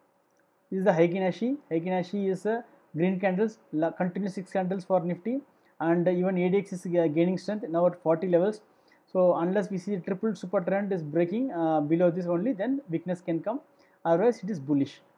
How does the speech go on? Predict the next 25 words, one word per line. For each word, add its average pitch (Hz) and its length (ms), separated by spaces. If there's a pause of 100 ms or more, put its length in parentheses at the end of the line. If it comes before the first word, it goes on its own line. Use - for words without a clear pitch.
(720)
So 175 120
from 170 200
all 202 220
perspective, 220 600
perspective 196 420
it 185 60
is 165 80
bullish 175 320
only, 208 280 (400)
no 180 220
way 214 180
it 190 120
is 185 140
a 233 100
bearish, 180 440 (440)
and 175 240
the 247 80
eleven 175 320
thousand 202 260
two 214 100
hundred 202 240
is 175 100
a 214 60
support 156 440
here. 127 160